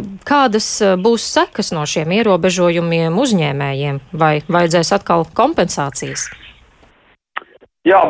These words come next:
Speaker 2: pirms, eh, atbildēt uz šo jautājumu, gribētu arī tā kā bišķi iekomentēt to, ko jūs jautājāt, eh, Siliņas kundzei.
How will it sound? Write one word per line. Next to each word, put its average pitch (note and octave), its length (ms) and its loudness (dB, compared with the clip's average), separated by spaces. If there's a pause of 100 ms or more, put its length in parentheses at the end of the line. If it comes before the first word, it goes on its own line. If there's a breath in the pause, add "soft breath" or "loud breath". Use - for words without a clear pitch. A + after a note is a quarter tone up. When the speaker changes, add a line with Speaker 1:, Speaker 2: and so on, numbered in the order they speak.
(400)
Speaker 2:
pirms, - 280 -6
eh, D#3+ 320 6
atbildēt D#3+ 420 2
uz C#3+ 140 -4
šo F3 160 4
jautājumu, D3+ 800 2
gribētu D3+ 480 2
arī C#3+ 180 -2
tā C#3 100 -2
kā C3+ 140 2
bišķi D#3+ 320 2
iekomentēt C#3 640 0
to, D3+ 120 2
ko C#3 180 0
jūs C3 140 -8
jautājāt, D3 600 2
eh, C3 240 -4
Siliņas D3 400 -2
kundzei. B2+ 480 -2